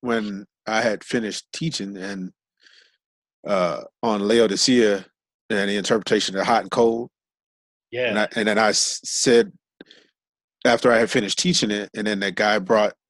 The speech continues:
Speaker 1: a, a certain study Bible up to me
Speaker 2: Yeah.
Speaker 1: and was like, "Well, this guy says, right here in the study notes, he says that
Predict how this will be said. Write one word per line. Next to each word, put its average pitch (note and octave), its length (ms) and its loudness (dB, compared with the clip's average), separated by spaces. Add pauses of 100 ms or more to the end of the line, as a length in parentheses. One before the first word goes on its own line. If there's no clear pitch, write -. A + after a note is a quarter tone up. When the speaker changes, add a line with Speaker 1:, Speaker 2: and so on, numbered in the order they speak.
Speaker 1:
a, G#2 300 0
a G#2+ 60 -4
certain G#2+ 320 2
study A#2 320 2
Bible A2 360 4
up G#2+ 140 0
to A#2 100 -4
me A2+ 260 -6 (580)
Speaker 2:
Yeah. F#2+ 280 -12
Speaker 1:
and G2 540 -2 (160)
was F#2+ 200 -6
like, G2 280 0 (100)
"Well, F#2 360 -2
this A3 260 4
guy G2 320 2
says, F#2+ 640 -4 (720)
right A2+ 200 4
here F3 260 4
in A#2+ 60 0
the A2+ 60 -2
study G3+ 320 2
notes, A#2 280 0
he A3 200 0
says G2 480 -2
that G2+ 280 -2